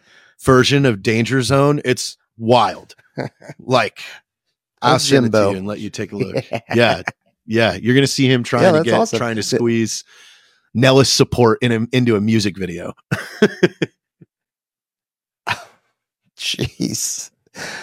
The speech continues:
Speaker 2: Well, no, what
Speaker 1: <laughs>
Speaker 2: I, um, but I mean, you, s-, you, s-, you've always had a,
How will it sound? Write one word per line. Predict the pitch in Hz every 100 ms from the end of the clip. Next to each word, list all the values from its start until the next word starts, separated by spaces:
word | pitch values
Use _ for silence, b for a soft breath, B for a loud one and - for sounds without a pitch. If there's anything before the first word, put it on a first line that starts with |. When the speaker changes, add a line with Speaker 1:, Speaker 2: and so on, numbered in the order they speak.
| B B
Speaker 2:
Well, | 139
no, | 143 156 127
what | 139 139
Speaker 1:
<laughs> |
Speaker 2:
I, | 131 -
um, | 127 120 110 107 101 _ -
but | 123 143
I |
mean, | 135 120
you, | 160
s-, | 190
you, | - 120 127
s-, | - _ _ _ 131
you've | 156 175
always | 196 143
had | 127 113
a, | 104